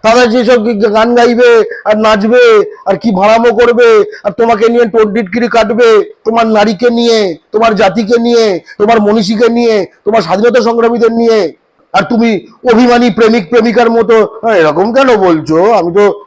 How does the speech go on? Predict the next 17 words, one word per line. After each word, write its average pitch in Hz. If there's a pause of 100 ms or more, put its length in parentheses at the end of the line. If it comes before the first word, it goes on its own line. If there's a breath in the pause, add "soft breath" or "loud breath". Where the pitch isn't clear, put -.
সব 233
সঁপে 214
দিয়েছি 175
তোমায়।" 160 (600)
এই 196
করে 233
লাথিঝাঁটা 262
খাবে। 190 (2000)
বাঙালির 247
রক্তে 294
স্বাধীন 269
ভারতে। 220 (680)
বাঙালি, 220
তুমি 202
মানসিকভাবে 202
স্বাধীন 160
হও। 113